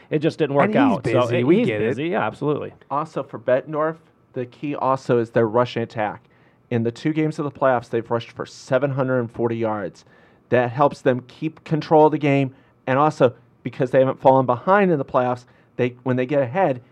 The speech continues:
Speaker 3: they can grind and chew clock.
Speaker 2: I'm telling you, after week seven, and they lost, it wasn't, like, week seven-ish that they lost
Speaker 3: Yes,
Speaker 2: to,
Speaker 3: they lost in
Speaker 2: to
Speaker 3: week
Speaker 2: C-,
Speaker 3: seven.
Speaker 2: to, to, um,
Speaker 3: Kennedy.
Speaker 2: Kennedy.
Speaker 1: Kennedy.
Speaker 2: <clears throat> I, I thought to myself, "This team is a good enough football team to win a state championship,"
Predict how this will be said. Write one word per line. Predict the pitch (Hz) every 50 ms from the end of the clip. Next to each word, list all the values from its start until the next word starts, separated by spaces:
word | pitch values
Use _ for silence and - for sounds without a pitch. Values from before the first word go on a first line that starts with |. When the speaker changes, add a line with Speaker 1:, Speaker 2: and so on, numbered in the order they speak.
| _ _
Speaker 3:
they | - 123 117
can | - 123 113 113
grind | 107 107 113 120 123 127 135 135 131 120
and | 90 117 117
chew | - - 127 117
clock. | - - 127 123 104 - - - _ - _ _ -
Speaker 2:
I'm | - 139 143 131
telling | - - 160 160 156 147
you, | 143 143 - -
after | 131 143 151 - 208 175
week | 143 139 147 139 -
seven, | - - 156 127 120 123 117 110 120 127 _ _ -
and | 139 131 123
they | 127
lost, | 120 117 120 120 127 120 131
it | 147 131
wasn't, | 127 147 139 156 147 143
like, | 143 135 127 -
week | 139 135 131
seven-ish | - - 135 131 139 143 135 - -
that | - 135 127
they | 131
lost | 123 123 123 120 -
Speaker 3:
Yes, | 143 139 139 139
Speaker 2:
to, | 135 127 127
Speaker 3:
they | 135 131
lost | 131 131 131 131 - -
in | 123
Speaker 2:
to | 127
Speaker 3:
week | 131 -
Speaker 2:
C-, | -
Speaker 3:
seven. | 160 - 113 107 104 92
Speaker 2:
to, | - 156 143 131
to, | - - 147 139 127 123
um, | 120 117 117 117 117 117 117 113 113 117 -
Speaker 3:
Kennedy. | - 160 131 - - 117 117 110 110
Speaker 2:
Kennedy. | - - 131 123 110 104 101 101
Speaker 1:
Kennedy. | -
Speaker 2:
<clears throat> | -
I, | - - - 165 156 147 139 - -
I | 139 139
thought | 127 - 143 131 -
to | -
myself, | 139 127 117 - 139 120 117 -
"This | - 131 120 -
team | - - 143 135 131 127
is | 120 107
a | 117
good | 107 120 117
enough | 117 117 113 -
football | 127 113 120 113
team | 107 - 123 117 110
to | 117 110
win | 107 113 110
a |
state | 104 - 110 107 -
championship," | - 117 104 - 113 104 - - 113 -